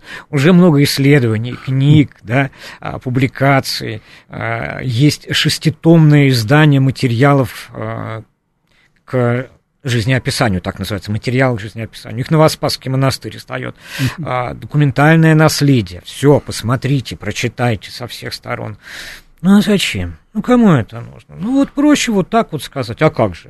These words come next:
Speaker 1: Мы же слыхали где-то. Э, значит, так оно и есть. А, такой раз такой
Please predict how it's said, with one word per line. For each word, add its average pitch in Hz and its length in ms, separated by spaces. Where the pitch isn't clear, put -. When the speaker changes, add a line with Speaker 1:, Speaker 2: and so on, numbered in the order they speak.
Speaker 1:
Мы 151 120
же 117 60
слыхали 139 640
где-то. 113 580
Э, 87 240
значит, 98 280
так - 180
оно 175 220
и 165 60
есть. 101 380
А, 110 380
такой 139 360
раз 202 180
такой 147 440